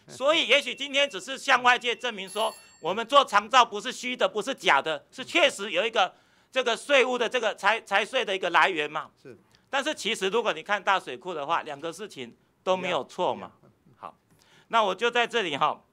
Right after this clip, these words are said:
Speaker 2: 要提醒你几件事情了哈。
Speaker 1: 嗯。
Speaker 2: 看，也就是说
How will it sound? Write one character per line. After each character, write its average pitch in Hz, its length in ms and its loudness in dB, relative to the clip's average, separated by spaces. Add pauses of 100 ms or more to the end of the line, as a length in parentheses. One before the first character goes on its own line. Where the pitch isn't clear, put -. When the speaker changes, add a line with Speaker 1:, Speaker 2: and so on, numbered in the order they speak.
Speaker 2:
要 202 320 4 (160)
提 175 160 -8
醒 170 180 -6
你 143 160 -8 (160)
几 120 100 -20
件 165 200 -2
事 160 180 -14
情 98 260 -20
了 101 120 -20
哈。 107 200 -12 (240)
Speaker 1:
嗯。 127 100 -20 (120)
Speaker 2:
看， 196 240 0 (380)
也 - 100 -6
就 254 180 2
是 247 60 -6
说 233 260 6